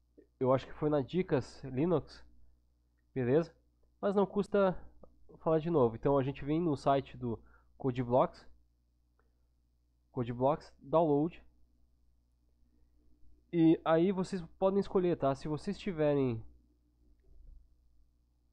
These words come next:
vou aqui, ó, ó, download, the binary release, tá? É o lançamento mais atual do, do CodeBlocks.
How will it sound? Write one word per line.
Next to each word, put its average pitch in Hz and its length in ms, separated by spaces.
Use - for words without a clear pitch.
vou 139 200
aqui, 139 240
ó, 117 100
ó, - 140
download, 151 640
the 139 140
binary 160 480
release, 156 440
tá? 139 300
É 131 180
o 131 80
lançamento 160 500
mais 196 160
atual 175 400
do, 160 360
do 147 120
CodeBlocks. 135 640